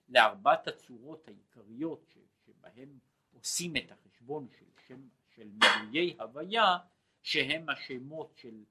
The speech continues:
שהם כמניין, מניין ארבעים וחמש, חמישים ושתיים, שישים ושלוש ושבעים ושתיים,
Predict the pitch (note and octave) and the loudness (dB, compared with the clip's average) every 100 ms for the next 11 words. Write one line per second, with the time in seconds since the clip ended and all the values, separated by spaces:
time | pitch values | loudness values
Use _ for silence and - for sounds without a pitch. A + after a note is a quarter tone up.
0 | _ _ - - A#2 G#2+ - A#2+ A#2+ A#2 | _ _ -12 -12 -10 -14 -14 -12 -12 -8
1 | A#2 C#3+ D3 C3+ B2 _ _ _ C3 C#3 | 6 8 6 2 -16 _ _ _ -16 -10
2 | B2+ C3+ C3 A2 G2+ A2+ C3+ A2+ G#2+ G#2+ | -2 0 0 -4 -6 -14 -16 -20 -20 -20
3 | G#2+ F3 G3+ - - A2 - B2+ A#2+ - | -2 2 2 0 -12 -16 -20 -20 -20 -20
4 | - F3 F#3+ F#3 - A#2+ D3 D3 C3+ - | -10 -6 -6 -8 -18 -20 -20 -20 -20 -20
5 | C#3+ F3 E3 _ A2 _ G#2 C3+ E3 E3 | -14 -12 -12 _ -20 _ -20 -20 -20 -20
6 | _ - A#3 A3+ F3 | _ -2 -2 -2 -8